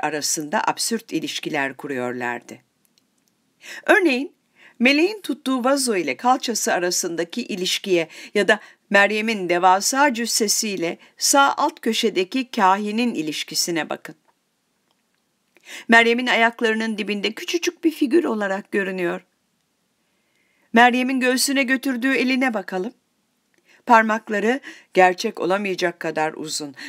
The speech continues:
ve neredeyse kemiksizmiş gibi görünüyor. Elinin, kolunun duruşu, beden dili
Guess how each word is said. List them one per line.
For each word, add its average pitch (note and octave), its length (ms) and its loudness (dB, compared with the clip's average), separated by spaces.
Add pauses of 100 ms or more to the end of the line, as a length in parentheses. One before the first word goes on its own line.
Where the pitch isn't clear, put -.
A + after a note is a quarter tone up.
(120)
ve F3+ 160 4
neredeyse A3 800 2 (360)
kemiksizmiş C#4+ 800 0
gibi F3 240 -6
görünüyor. B2 640 -6 (720)
Elinin, G#3+ 480 0
kolunun F#3+ 600 -2
duruşu, E3+ 640 -4
beden F#3 440 4
dili D#3+ 380 -4